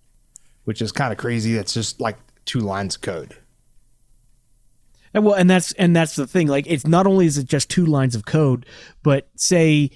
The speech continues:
Speaker 2: you go into work, you didn't know you needed to talk to a multimeter that day, and you needed to figure out how to talk to a multimeter that day. You know, get Python, learn those two lines of code, and you're already talking to it. That's where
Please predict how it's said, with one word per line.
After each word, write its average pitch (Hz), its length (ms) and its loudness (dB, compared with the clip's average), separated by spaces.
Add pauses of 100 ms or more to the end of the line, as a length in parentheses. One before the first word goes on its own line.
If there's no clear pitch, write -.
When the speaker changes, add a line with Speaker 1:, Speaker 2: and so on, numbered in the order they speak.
(140)
Speaker 2:
you 151 340 4
go 160 220 6
into 139 180 4
work, 139 420 0
you 139 180 -2
didn't 156 280 -2
know 127 240 0
you 156 180 2
needed 156 300 0
to 156 100 0
talk 156 320 -2
to 165 80 4
a 156 60 4
multimeter 156 540 2
that 156 200 0
day, 165 240 2 (200)
and 127 120 0
you 127 60 2
needed 143 240 4
to 123 100 -4
figure 131 300 0
out 135 200 -2
how 127 160 -2
to 143 100 0
talk 139 300 -2
to 151 100 2
a 139 40 2
multimeter 143 540 0
that 156 180 -2
day. 170 220 0 (720)
You 160 120 2
know, 110 180 -4 (680)
get 165 240 0
Python, 143 600 2 (200)
learn 147 320 4
those 143 200 2
two 170 220 2
lines 139 360 2
of 120 60 -4
code, 135 320 0
and 135 120 0
you're 131 180 -2
already 127 320 -2
talking 113 360 -6
to 92 140 -14
it. - 140 -18
That's 139 320 -4 (220)
where 139 300 2